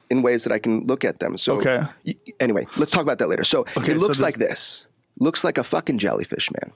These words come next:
Speaker 2: Like a jellyfish?
Speaker 1: Yeah, I don't know. It, the, you know, it's stiff, but that, you know, about the size of, like, a big coffee table. That's the one, at least, that we've, that we've fired on recently.
Speaker 2: Big coffee, like this desk, maybe?
Speaker 1: Yeah, about
Speaker 2: Okay.
Speaker 1: ten to twelve feet.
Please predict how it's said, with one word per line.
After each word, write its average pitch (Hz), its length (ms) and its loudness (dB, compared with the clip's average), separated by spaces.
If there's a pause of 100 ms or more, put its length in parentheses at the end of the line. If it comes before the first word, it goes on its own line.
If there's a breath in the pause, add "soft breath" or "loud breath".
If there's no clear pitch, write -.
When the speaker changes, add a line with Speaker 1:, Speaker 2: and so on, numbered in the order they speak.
(120)
Speaker 2:
Like 113 160 2
a 104 100 2
jellyfish? 117 960 -2
Speaker 1:
Yeah, 185 300 2
I 156 40 0
don't 170 120 2
know. 175 220 2
It, 143 180 0
the, 143 100 2 (140)
you 151 80 2
know, 131 320 4
it's - 100 -2
stiff, - 720 0
but 139 280 0
that, 147 340 -2
you 147 120 0
know, 127 60 4
about 123 260 0
the 117 60 -4
size 131 400 0
of, 120 140 0
like, 110 160 0
a 107 40 2
big 135 300 0
coffee 131 420 -2
table. 156 460 2
That's 147 260 -2
the 165 80 0
one, 147 160 2
at - 120 -2
least, 139 240 0
that 135 160 0
we've, 117 420 2
that 123 180 -2
we've 113 160 0
fired 123 320 2
on 113 160 2
recently. 127 480 0
Speaker 2:
Big 143 140 2
coffee, 139 320 0
like 127 220 -2
this 110 100 0
desk, 131 400 -2
maybe? 214 280 4
Speaker 1:
Yeah, 160 260 2 (260)
about 123 240 0
Speaker 2:
Okay. 123 80 0
Speaker 1:
ten 147 160 2
to 135 80 2
twelve 143 280 0
feet. - 300 0